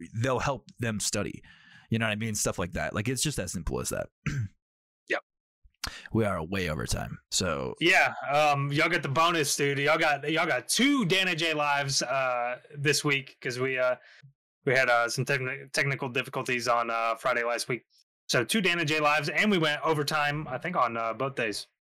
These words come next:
Speaker 1: Uh,
Speaker 2: So.
Speaker 1: yeah, maybe a little. I try to keep us on, right on track on Monday, but
Speaker 2: Yeah. <clears throat> We have other questions that rolled in. You guys, uh, show up next time.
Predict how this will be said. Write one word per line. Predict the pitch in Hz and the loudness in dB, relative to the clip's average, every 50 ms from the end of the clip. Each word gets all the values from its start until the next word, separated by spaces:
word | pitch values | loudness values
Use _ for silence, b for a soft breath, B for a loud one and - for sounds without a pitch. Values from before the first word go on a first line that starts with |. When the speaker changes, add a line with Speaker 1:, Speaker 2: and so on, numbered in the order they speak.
| _ _ _ - - 101 | _ _ _ -6 -2 0
Speaker 1:
Uh, | 107 110 113 113 117 113 117 117 117 117 113 113 117 113 76 | 2 2 2 2 0 0 0 0 0 0 0 0 -2 -2 -4
Speaker 2:
So. | - - - | -4 -4 -4
Speaker 1:
yeah, | 131 165 196 | -2 -2 -2
maybe | 147 113 110 | -2 -2 -4
a | 95 80 | -4 -4
little. | 76 - - 139 - _ _ _ _ _ _ | -6 -8 -12 -14 -16 _ _ _ _ _ _
I | - | -2
try | 123 - 185 185 | 0 0 0 0
to | 165 - | -2 -2
keep | - 127 107 92 | -2 -4 -2 -2
us | 95 90 - - | -2 -2 0 0
on, | 95 92 78 73 60 60 73 | -2 -2 -4 -4 -6 -8 -6
right | 76 76 73 73 - | -4 -2 -2 -2 -4
on | 62 67 67 | -6 -8 -8
track | - - - 67 57 - - | -6 -6 -6 -6 -6 -6 -8
on | 67 64 62 | -8 -8 -8
Monday, | 64 64 62 - - - - | -10 -10 -10 -10 -10 -10 -10
but | - - 69 _ B B B B B B B B B B B B B B B B _ _ _ _ _ _ - - | -12 -16 -16 _ B B B B B B B B B B B B B B B B _ _ _ _ _ _ -2 0
Speaker 2:
Yeah. | - 147 131 | 0 0 0
<clears throat> | 110 - - - _ _ - - | -4 -8 -12 -14 _ _ -2 2
We | 147 170 | 4 4
have | 170 180 180 | 4 4 4
other | 175 180 175 180 175 165 160 165 165 | 2 2 2 2 2 2 2 2 0
questions | - - 185 175 - - 170 151 | 0 0 0 2 0 0 0 0
that | 156 143 | -2 -2
rolled | 143 156 160 151 156 | 0 -2 -2 0 0
in. | 151 151 147 147 | -2 0 -2 -2
You | 147 | 0
guys, | 143 156 143 143 139 131 | 0 2 2 2 2 0
uh, | 143 139 135 131 | 0 0 0 0
show | 123 - 190 | -2 0 -2
up | 202 180 | -2 0
next | 156 151 151 139 - | 0 -2 -2 -2 0
time. | 143 139 139 143 139 | 0 0 0 -2 -4